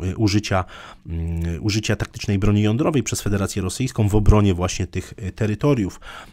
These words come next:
Y, patrząc na, y, możliwe, hipotetyczne oczywiście scenariusze, y, dalszych wydarzeń, myślę, że można się spodziewać jakiegoś, jakiegoś przemówienia Władimira Putina do Zgromadzenia Federalnego. Mm, można także się spodziewać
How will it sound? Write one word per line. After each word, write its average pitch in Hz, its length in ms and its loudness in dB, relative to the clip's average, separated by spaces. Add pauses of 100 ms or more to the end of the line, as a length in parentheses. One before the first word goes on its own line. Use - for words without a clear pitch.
(140)
Y, 98 80 -4
patrząc 160 480 0
na, 139 340 2
y, 120 100 2
możliwe, 131 600 4
hipotetyczne 147 680 -2
oczywiście 120 400 0
scenariusze, 110 720 2 (400)
y, 90 80 -4
dalszych 104 400 2
wydarzeń, 107 440 2
myślę, 101 240 0
że 101 100 2
można 104 260 2
się - 140 -4
spodziewać 101 480 0
jakiegoś, 95 460 -4 (320)
jakiegoś 98 480 -4
przemówienia 107 600 4
Władimira 95 440 0
Putina 95 440 -2
do 90 200 -2 (360)
Zgromadzenia 98 640 2
Federalnego. 110 760 4 (920)
Mm, 95 260 -2
można 110 280 2
także 104 260 -2
się 104 100 -2
spodziewać 101 520 -2